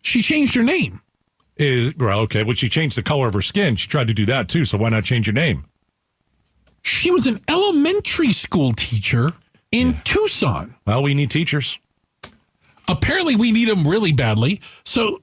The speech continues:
Speaker 1: Rachel Dolezal changed her name, became a elementary school teacher,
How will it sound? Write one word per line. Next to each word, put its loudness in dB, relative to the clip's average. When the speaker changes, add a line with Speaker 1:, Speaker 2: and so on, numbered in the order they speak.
Speaker 1:
Rachel 0
Dolezal 2
changed 0
her 2
name, 2
became 0
a 0
elementary 0
school 0
teacher, 0